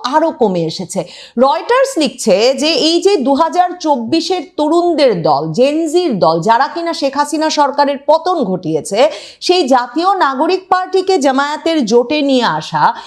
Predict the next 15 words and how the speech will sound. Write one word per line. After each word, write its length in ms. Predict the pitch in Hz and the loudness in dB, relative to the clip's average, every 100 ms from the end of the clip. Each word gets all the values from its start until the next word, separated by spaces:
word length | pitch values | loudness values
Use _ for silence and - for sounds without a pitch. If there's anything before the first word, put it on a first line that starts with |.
| - - | -18 -2
এবং 460 | 262 302 466 453 | 0 2 2 2
মুক্তিযোদ্ধা 720 | 302 294 - 349 330 302 285 427 | -2 -4 0 0 0 -2 0 2
কর্নেল 460 | 381 320 330 339 | 2 0 -2 0
অলি 260 | 277 277 302 | 2 2 2
আহমেদের 560 | 320 359 403 381 339 | 0 -2 0 -2 0
দল 220 | 269 339 330 - | 0 0 -2 2
এলডিপিকে 800 | 262 294 294 339 339 440 262 156 | 2 2 0 -2 0 0 2 0
জামায়াতের 600 | 160 214 262 302 339 359 | 2 2 2 -2 -2 -2
জোটে 400 | 240 226 226 285 | 2 2 2 -2
নিয়ে 260 | 294 214 233 | 0 0 0
আসার 460 | 247 240 302 392 - | -2 -4 2 2 2
ফলে 420 | 277 151 151 247 254 - - | -2 2 2 2 -2 -16 0
জামায়াত 580 | 226 269 330 415 453 320 | 2 2 0 -2 -2 -2
জোটের 400 | 294 294 311 311 | -2 0 -2 -2
বিষয়ে 720 | 226 226 311 320 254 170 | -4 -4 0 0 2 0